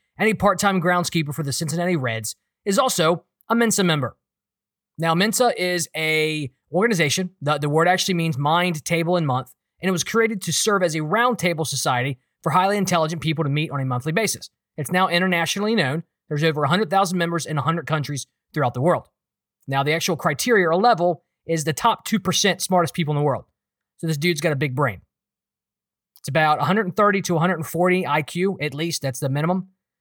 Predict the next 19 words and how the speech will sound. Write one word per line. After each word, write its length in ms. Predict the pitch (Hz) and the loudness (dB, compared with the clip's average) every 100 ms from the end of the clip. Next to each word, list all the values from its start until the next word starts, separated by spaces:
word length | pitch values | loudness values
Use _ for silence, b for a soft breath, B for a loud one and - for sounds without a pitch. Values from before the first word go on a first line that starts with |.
| _ _ - | _ _ -8
And 220 | 151 151 | -4 0
anyway, 280 | 170 240 117 - | 2 2 0 -2
this 260 | 196 - - | 0 0 -2
Nick 240 | 214 247 - | 0 0 2
Elam 240 | 208 202 | 2 4
loves 380 | 170 165 170 160 | 4 6 4 2
sports. 460 | - - 262 - - - | -4 0 -2 -2 -14 -8
He 120 | 151 | -2
loves 200 | 160 175 | 0 2
basketball, 460 | 170 160 170 175 | 0 0 2 2
but 120 | 165 170 | 2 2
more 140 | 175 | 2
importantly, 380 | 165 175 165 151 | 2 2 2 0
he 80 | 147 | 0
loves 240 | 139 123 | 0 0
baseball. 400 | 156 151 117 - _ _ _ _ - | 0 0 -4 -10 _ _ _ _ -2
So 120 | 175 | 2
I 120 | 196 | 4
was 220 | 262 185 | 2 -2